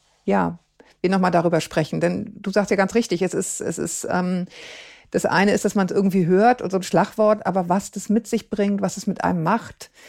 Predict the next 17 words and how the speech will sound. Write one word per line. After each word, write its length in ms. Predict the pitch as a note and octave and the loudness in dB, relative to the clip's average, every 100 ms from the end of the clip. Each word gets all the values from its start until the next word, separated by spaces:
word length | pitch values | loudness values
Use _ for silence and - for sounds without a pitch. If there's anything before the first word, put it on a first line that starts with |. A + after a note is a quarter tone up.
| - - - | -20 -20 -4
das 140 | G3 - | -4 -2
ist 140 | G#3 | 0
ja 100 | F#3+ | 2
ganz 220 | F#3 F#3 | 2 0
egal, 260 | F#3+ E3+ G3+ | 2 4 4
ob 80 | F#3 | 2
es 120 | F#3 | -2
künstlich 480 | - G#3 G#3+ A3 A3+ | 0 0 2 -2 0
ist, 220 | - A#3 - | 2 0 0
in 100 | F#3 | -4
Anführungsstrichen, 540 | F#3 F#3+ E3+ F3+ - | -2 -4 -4 -6 -4
also 140 | D#3+ | -2
ausgelöst 600 | - E3+ - F#3+ F#3+ F#3 F3 | 2 0 0 0 2 0 -4
durch 160 | - | -4
eine 240 | E3 E3 E3 | -2 -2 -2
Krebserkrankung 800 | - G3 - - G3 F#3+ F3+ - | -2 -2 -2 -2 -2 -2 -2 0
oder 460 | F#3 F#3 F3 E3+ | 2 4 2 0